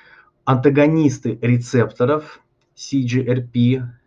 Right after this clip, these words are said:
это маленькие молекулы, которые конкурируют с этим рецептором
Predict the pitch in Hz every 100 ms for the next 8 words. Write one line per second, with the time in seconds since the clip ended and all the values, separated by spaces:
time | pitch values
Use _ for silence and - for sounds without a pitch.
0 | _ 113 117 101 - 117 123 110 101 107
1 | 101 98 104 175 175 165 120 120 110 101
2 | 98 135 135 127 135 117 110 117 147 151
3 | _ - - 131 143 139 135 - 127 123
4 | 135 139